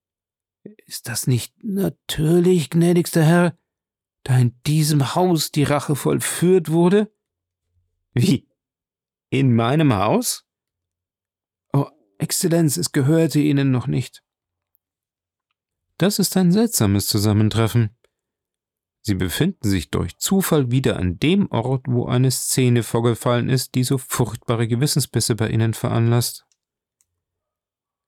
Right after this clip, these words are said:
Gnädiger Herr, ich bin fest überzeugt, ein unvermeidliches Verhängnis lenkt dies so. Zuerst kaufen Sie ein Haus gerade in Auteuil.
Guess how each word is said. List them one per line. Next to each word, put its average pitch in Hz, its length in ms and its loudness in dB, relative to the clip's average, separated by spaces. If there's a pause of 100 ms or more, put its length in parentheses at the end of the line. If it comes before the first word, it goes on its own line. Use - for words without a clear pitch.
Gnädiger 147 560 0
Herr, 151 320 2 (920)
ich 131 240 -2
bin 123 200 2
fest - 400 0
überzeugt, 127 800 -2
ein 120 200 0 (180)
unvermeidliches 127 1000 0
Verhängnis 135 840 2
lenkt 123 460 0
dies 113 300 -2
so. 123 320 -2 (1000)
Zuerst - 580 -2 (240)
kaufen 156 380 0
Sie 151 200 2
ein 151 180 4
Haus 151 320 2
gerade 147 440 2
in 143 120 2
Auteuil. 131 520 2